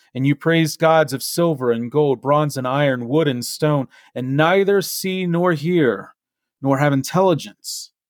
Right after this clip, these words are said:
But the God in whose hand is your life breath, and the whole course of your life, you did not glorify.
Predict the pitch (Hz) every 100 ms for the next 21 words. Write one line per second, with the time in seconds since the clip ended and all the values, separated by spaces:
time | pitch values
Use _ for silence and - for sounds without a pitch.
0 | _ _ _ _ _ _ _ _ _ _
1 | _ _ _ _ _ _ - - 120 143
2 | 147 156 165 - 131 120 135 147 135 143
3 | 135 113 107 - - 110 98 120 123 127
4 | 139 139 - 131 120 - - _ _ _
5 | _ _ _ _ - 127 127 170 165 -
6 | - 185 147 151 139 147 143 143 104 -
7 | - _ _ _ _ _ 120 113 - 143
8 | 127 123 123 _ - 117 117 113 - -
9 | -